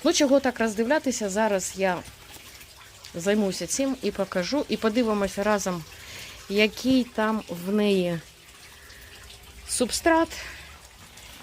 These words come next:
яке коріння. І потім вже з цього буду виходити, яке там коріння, щоб приготувати, що їй приготувати, який горщик, який субстрат.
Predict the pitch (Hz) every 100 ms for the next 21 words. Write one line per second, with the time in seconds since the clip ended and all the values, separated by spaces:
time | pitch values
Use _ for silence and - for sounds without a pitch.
0 | - 196 220 214 226 - 214 240 311 302
1 | 294 285 269 - - - - - - -
2 | - - - - - - - - 185 226
3 | 226 214 185 208 202 196 185 - 226 202
4 | 190 190 190 190 190 226 190 190 180 170
5 | - - - - - - - - - -
6 | 175 180 180 175 165 202 226 247 220 202
7 | - - - - - - - - - -
8 | - - - - - - - - - -
9 | - - - 190 190 - - - - 190
10 | 196 185 190 185 156 143 147 - 165 160
11 | - 165 175 202 302 359 226 170 170 170
12 | 302 - 226 - 175 170 - 185 - 262
13 | 330